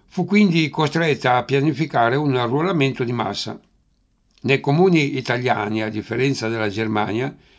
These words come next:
vigeva la chiamata obbligatoria alle armi, che risparmiava solo i fuori quota,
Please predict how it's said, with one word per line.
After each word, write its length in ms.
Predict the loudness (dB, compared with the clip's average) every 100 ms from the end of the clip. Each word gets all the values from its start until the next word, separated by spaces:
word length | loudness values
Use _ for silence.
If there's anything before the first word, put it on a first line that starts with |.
| _ _ _ _
vigeva 500 | -6 -2 2 2 2
la 100 | 0
chiamata 460 | 0 0 0 0 0
obbligatoria 680 | -2 -2 -2 0 0 0 2
alle 180 | 2
armi, 580 | 2 -2 -2 -4 -6 -10 -4
che 140 | -2
risparmiava 800 | -2 -4 -4 0 2 2 2 -2
solo 520 | -4 -2 0 0 2
i 180 | 2 0
fuori 540 | -4 -4 0 0 -2 -4
quota, 560 | -2 -2 -2 -8 -12